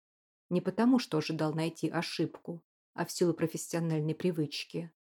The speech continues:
он подписал каждый и поставил отпечаток большого пальца. Забирая их, сестра нерешительно сказала: "Там ждёт представитель полиции, доктор. Он хочет поговорить с вами лично".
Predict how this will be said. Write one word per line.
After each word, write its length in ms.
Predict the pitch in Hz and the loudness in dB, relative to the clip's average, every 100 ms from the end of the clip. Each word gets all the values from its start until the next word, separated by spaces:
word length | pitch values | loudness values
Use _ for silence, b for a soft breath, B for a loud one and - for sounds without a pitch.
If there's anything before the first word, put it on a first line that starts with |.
| _ | _
он 160 | - 269 | 2 2
подписал 520 | - - 156 - 160 | 2 -4 -4 0 0
каждый 680 | 151 180 208 165 175 190 _ _ _ - | 0 -2 -2 -4 -6 -6 _ _ _ -4
и 60 | |
поставил 520 | 269 165 - 190 190 | 0 0 0 0 2
отпечаток 580 | 165 - 156 - 170 175 | 0 -2 -4 -4 -6 -4
большого 460 | 160 156 - 165 170 | -4 -4 -2 0 0
пальца. 760 | 170 156 160 - - 190 175 _ _ _ _ _ _ _ - | -2 -6 -6 -10 -10 -10 -12 _ _ _ _ _ _ _ -2
Забирая 580 | 214 202 196 254 277 190 | 2 8 10 10 10 8
их, 380 | - 170 - - | 6 2 0 -6
сестра 400 | - 175 - 269 | 0 2 8 12
нерешительно 720 | 254 214 214 220 - 220 214 | 12 12 8 4 8 10 10
сказала: 800 | - 214 214 185 175 151 175 180 _ _ _ _ _ - | 8 6 6 6 4 2 0 -6 _ _ _ _ _ 4
"Там 220 | 254 254 | 6 8
ждёт 260 | 202 247 | 6 4
представитель 560 | - 220 - 226 247 214 | 4 2 6 6 8 6
полиции, 560 | 220 240 220 - - 156 | 8 8 8 4 2 4
доктор. 560 | 170 180 - 160 175 - _ _ | 6 2 2 -2 -2 -10 _ _
Он 180 | - 269 | 12 12
хочет 360 | 254 262 220 - | 12 4 4 2
поговорить 400 | 190 190 226 226 | 4 6 6 6
с 80 | - | 6
вами 240 | 202 196 | 8 10
лично". 640 | 165 160 - - 165 165 | 8 4 0 -2 -2 -2